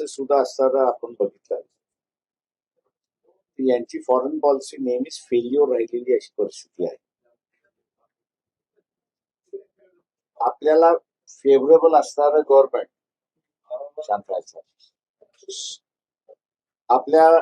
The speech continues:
भारताला फेवरेबल आल-, असलेलं गव्हर्नमेंट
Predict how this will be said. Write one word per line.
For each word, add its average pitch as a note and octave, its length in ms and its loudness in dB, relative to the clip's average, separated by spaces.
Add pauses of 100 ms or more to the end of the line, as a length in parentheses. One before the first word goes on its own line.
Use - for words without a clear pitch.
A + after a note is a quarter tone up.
(180)
भारताला C#3 560 2
फेवरेबल D3+ 580 0
आल-, C3 360 0
असलेलं C#3 380 -2
गव्हर्नमेंट A#2+ 420 0